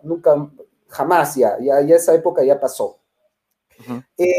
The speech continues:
Speaker 1: eh, eh, pero, pero yo desde niño he sido fan de Star Wars,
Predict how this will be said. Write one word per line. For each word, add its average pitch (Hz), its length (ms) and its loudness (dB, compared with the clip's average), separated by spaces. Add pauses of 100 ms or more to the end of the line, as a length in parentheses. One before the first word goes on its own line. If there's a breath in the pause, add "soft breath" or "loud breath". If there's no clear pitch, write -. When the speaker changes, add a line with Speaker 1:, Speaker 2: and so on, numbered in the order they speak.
(260)
Speaker 1:
eh, 175 440 0
eh, 175 440 -4
pero, 196 320 4
pero 170 180 4
yo 196 160 4
desde 233 240 4
niño 190 320 -2
he 185 60 0
sido 170 260 -2
fan 160 220 0
de 156 80 -4
Star 147 320 -2
Wars, 131 560 -2